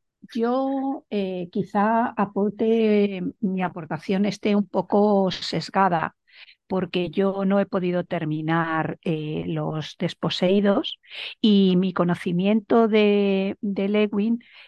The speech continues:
es, eh, más bien, eh, la parte, eh, fantástica de, de su obra, porque yo siempre la he visto más como fantástica que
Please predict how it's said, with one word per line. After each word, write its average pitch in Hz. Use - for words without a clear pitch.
es, 214
eh, 180
más 190
bien, 208
eh, 170
la 180
parte, 190
eh, 180
fantástica 196
de, 170
de 180
su 180
obra, 196
porque 175
yo 180
siempre 214
la 180
he 160
visto 185
más 170
como 175
fantástica 175
que 165